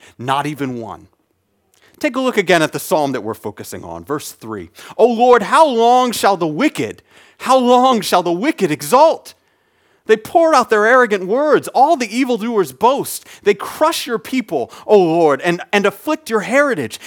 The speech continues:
They kill the widow and the sojourner and murder the fatherless. And they say, 'The Lord does not see.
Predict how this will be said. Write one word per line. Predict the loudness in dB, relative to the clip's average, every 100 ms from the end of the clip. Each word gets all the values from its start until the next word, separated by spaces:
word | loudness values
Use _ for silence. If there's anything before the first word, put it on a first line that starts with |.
| -6
They | -6
kill | -4 0 2 2
the | 0
widow | -2 2 4 2
and | 0
the | -6
sojourner | -6 -4 -4 -6 -6 -8 -8 -2
and | -2
murder | 2 2 2 -2
the | -2
fatherless. | -4 -4 -2 0 -2 -2
And | -2
they | -2 -2
say, | -2 -2 -2
'The | -4 -8 -4
Lord | 2 6 6 4
does | -2
not | 0 0
see. | 0 -4 -2 -2